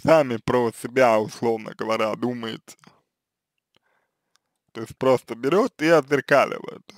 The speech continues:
соображает. То есть вот, э, вы себя как-, как-то начали принижать в определённый момент, и он, соответственно, вам просто это демонстрирует.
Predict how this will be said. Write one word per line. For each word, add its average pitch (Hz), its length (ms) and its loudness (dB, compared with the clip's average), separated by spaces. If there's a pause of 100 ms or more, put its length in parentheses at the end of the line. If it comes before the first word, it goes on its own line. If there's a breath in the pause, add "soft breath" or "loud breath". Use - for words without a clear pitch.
соображает. 135 800 -2
То - 120 -16
есть - 200 -14
вот, 110 180 -12 (140)
э, 113 40 -10 (540)
вы 185 160 -4
себя 123 300 -4
как-, 113 400 -8
как-то 127 320 -4
начали 120 440 -6
принижать 123 600 -4
в 113 60 -18
определённый 113 580 -10
момент, 113 420 -10 (580 loud breath)
и 196 160 -2
он, 160 380 2
соответственно, 120 720 -4
вам 123 220 2
просто 120 380 -8
это 95 160 -10
демонстрирует. 110 800 -14